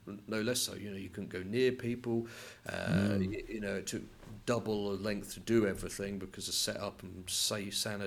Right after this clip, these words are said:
Speaker 1: um, sanity. <laughs> You know, a lot of that was a question, but, um, sanitizing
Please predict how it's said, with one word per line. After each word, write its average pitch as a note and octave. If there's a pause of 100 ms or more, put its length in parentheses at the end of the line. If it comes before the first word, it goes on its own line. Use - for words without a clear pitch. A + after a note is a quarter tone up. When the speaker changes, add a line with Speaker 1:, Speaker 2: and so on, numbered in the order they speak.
(120)
Speaker 1:
um, G2 (220)
sanity. E2+ (320)
<laughs> -
You G#2+
know, F#2+
a -
lot G2+
of D2
that F#2+
was F#2
a F2+
question, F#2+
but, F#2+
um, G2+
sanitizing G2+